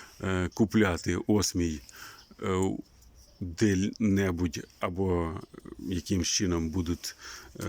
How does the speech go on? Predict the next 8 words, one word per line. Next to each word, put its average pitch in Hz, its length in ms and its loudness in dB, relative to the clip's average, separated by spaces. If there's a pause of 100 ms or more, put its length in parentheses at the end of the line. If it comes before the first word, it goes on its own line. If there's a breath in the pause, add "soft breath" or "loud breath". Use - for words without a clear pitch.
(140)
займатися 104 640 2
осмією, 85 480 -2
щоб 113 220 0
вони 120 240 2
не 107 180 4
робили 101 380 4
помилок, 131 640 2 (420 loud breath)
які, 107 420 4